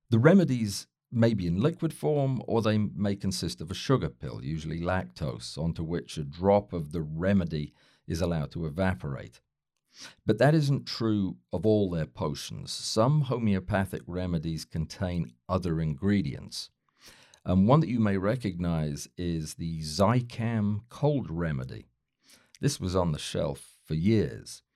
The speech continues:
And this nasty fluid contains enough zinc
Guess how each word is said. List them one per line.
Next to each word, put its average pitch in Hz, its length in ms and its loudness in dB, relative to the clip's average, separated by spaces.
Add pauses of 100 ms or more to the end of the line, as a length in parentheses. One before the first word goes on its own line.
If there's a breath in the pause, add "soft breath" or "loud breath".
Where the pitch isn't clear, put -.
(280 loud breath)
And 123 140 6
this 208 160 4
nasty 107 600 2
fluid 92 600 0
contains 120 560 0
enough 110 280 -2
zinc 104 540 0